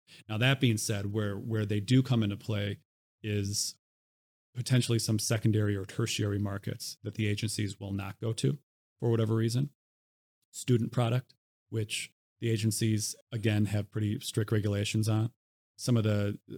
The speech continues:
I guess, the non-traditional multifamily, that is where, to the extent that you are seeing C M B S in that market, that's where that's being utilized. It's, it's, it's really those, those markets where the, the agencies can't lend, or that those products the agencies can't lend.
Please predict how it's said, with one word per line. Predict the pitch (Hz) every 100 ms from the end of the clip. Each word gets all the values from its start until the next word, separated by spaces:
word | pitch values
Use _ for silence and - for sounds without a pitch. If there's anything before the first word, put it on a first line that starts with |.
| -
I | 113
guess, | 110
the | 113
non-traditional | 110 104 107 107 107 107 - 110 104 110
multifamily, | 110 107 107 117 110 113 127 _ _ _
that | 117 120
is | 120
where, | 113 107 104 113 _ _
to | -
the | 123
extent | 117 - 110
that | 107
you | 107
are | 107
seeing | - 107
C | - 110
M | 104
B |
S | 104 98
in | 101
that |
market, | 98 101 107 120 _ _ _ _
that's | 120 110 -
where |
that's | 104 101
being | 107 101
utilized. | 98 90 90 - - -
It's, | - -
it's, | 104 -
it's | 107
really | 110 104 98
those, | 101 101 98 101 - -
those | 110 101
markets | 107 - 107
where | 110
the, | 107 104
the | 113
agencies | 110 107 101 104 -
can't | - 101 101
lend, | 98 90 92
or |
that | 101 101
those | 120 107
products | - 113 101 98
the | -
agencies | 101 - - 107
can't | - - 131 -
lend. | -